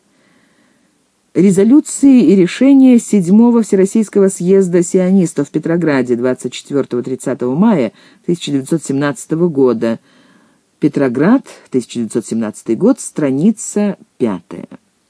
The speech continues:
Это было не только прямым нарушением государственного суверенитета России,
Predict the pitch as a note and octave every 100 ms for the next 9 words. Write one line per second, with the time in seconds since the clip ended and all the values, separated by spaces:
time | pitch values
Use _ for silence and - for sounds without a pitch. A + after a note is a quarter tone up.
0 | _ _ _ _ _ _ _ _ _ _
1 | _ - F#3 D#4+ B3 D4 D4+ D#4 D4 E4
2 | - F#3 F#3 G#3 A#3 C4 A#3 F#3+ E3 E3+
3 | - E3 D#3 D3+ C#3 D#3 E3+ G3+ F3 D3+
4 | - D3+ D3 D3 - F3+ G3+ G#3+ - A2
5 | A#2 A#2+ A#2+ - E3+ A3+ G#3+ D3